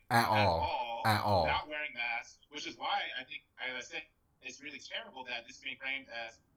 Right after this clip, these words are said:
Speaker 2: black people are the ones who don't know what's going on, are the perpetrators of,
Speaker 1: Mm.
Speaker 2: um, you know, we're self-sabotaging, we're dying because we're just not, you know, like, that, that's just not true. Um, and again, anti-black. Um, and like I said, there's something that's just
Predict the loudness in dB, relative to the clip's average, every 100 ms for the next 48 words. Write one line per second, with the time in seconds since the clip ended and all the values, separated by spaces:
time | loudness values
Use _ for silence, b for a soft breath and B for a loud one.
0 | _ -4 -2 -4 -14 -14 -10 -6 -6 -6
1 | -10 -12 -12 -14 -16 -12 -12 -12 -14 -12
2 | -10 -10 -8 -8 -8 -10 _ -18 -16 -10
3 | -8 -8 -10 -8 -4 -2 -2 -4 -10 -10
4 | -8 -8 -8 -10 -8 -10 -8 -6 -8 -10
5 | _ _ -6 -4 -4 -6 -6 -6 -8 -12
6 | -14 -8 -4 -2 -4 -8 -12 -10 -10 -10
7 | -18 _ _ -12 -12 -6 -2 0 -2 -6
8 | _ -10 -10 -8 -8 -6 -6 -4 -6 -8
9 | -12 -8 -8 -8 -12 -16 -18 -20 _ -10
10 | -6 -6 -6 -6 -6 -6 -12 -14 -16 -8
11 | -6 -6 -12 _ -12 -6 -6 -6 -8 -14
12 | -18 _ _ _ _ -4 -2 -2 -4 -12
13 | -20 _ -20 -20 _ -4 -4 -6 -6 -6
14 | -6 -6 -6 -6 -6 -8 -10